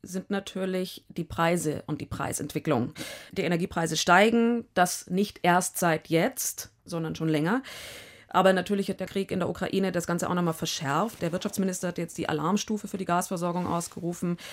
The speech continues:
Das bedeutet noch nicht, dass die Preise jetzt massiv erhöht werden, weil die Preisanpassung noch nicht erlaubt ist. Aber das kann ja kommen und dann können die Preise für Gas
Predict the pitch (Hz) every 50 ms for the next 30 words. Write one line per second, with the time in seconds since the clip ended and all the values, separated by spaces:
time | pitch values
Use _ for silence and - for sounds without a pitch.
0 | - - - - - - - 190 175 - - - 190 208 208 220 185 185 190 196
1 | 208 220 - 202 196 - 190 - - - 180 202 214 202 208 202 196 190 190 -
2 | - - - - _ - 190 180 170 - 254 285 285 - 156 151 151 156 156 180
3 | - 185 190 190 190 180 175 175 170 175 170 170 170 - - 165 - - 160 175
4 | 190 - 214 208 202 - 214 - 226 220 208 208 214 208 - 208 196 175 185 202
5 | - - 226 220 - - 175 175 185 185 180 - - - - - - - - 196
6 | 180 175 - - - 214 226 226 226 185 190 170 160 - - - - 262 233 180
7 | 139 113 - - 170 165 - 180 202 214 185 175 - - 180 160 160 175 185 196
8 | 208 220 226 - - - 196 196 202 202 190 185 151 143 147 180 208 - - -